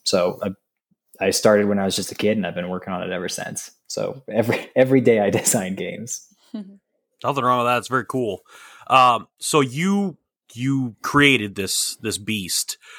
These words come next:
Speaker 3: Uh, who did the amazing artwork for you?
Speaker 1: Oh, sure. So we have our lead artist, Daniel Hinkapai.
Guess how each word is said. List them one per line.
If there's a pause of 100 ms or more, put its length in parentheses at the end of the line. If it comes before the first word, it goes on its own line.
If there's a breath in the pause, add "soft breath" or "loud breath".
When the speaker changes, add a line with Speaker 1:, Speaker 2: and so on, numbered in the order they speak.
(180 loud breath)
Speaker 3:
Uh,
who
did
the
amazing
artwork
for
you? (1900)
Speaker 1:
Oh,
sure.
So
we
have
our
lead
artist,
Daniel (180)
Hinkapai.